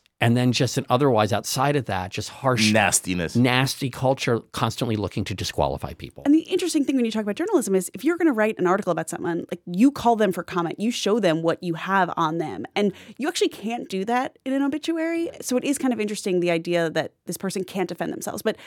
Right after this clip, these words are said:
Speaker 3: my favorite part about this book is that you sort of shine light on people whose names, as you mentioned, are no longer, you know, household knowledge. Um, Fanny Brice,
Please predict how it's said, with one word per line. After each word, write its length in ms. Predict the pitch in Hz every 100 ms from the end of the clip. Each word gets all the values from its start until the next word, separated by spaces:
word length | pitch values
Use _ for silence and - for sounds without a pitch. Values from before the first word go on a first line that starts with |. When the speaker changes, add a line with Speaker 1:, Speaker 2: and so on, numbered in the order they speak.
| - - - _ _ _ -
Speaker 3:
my 120 | 247
favorite 240 | 320 339
part 160 | 330 269
about 160 | 247
this 140 | 233 208
book 260 | - 220 -
is 80 | 190
that 100 | 185
you 100 | 190
sort 180 | 214 190
of 100 | - _ -
shine 320 | - 254 233
light 200 | 220 208
on 80 | 196
people 280 | 185 196 190
whose 240 | 185 190 170
names, 260 | 175 170
as 100 | 180
you 80 | 175
mentioned, 340 | 214 277 180 180
are 120 | 180
no 180 | 180 170
longer, 440 | 170 170 160 160 -
you 100 | -
know, 120 | 147
household 560 | 175 170 160 156 -
knowledge. 560 | - 202 214 160 151 175 -
Um, 260 | 165 160 151 - _ _ -
Fanny 220 | 220 240
Brice, 440 | 175 147 240 -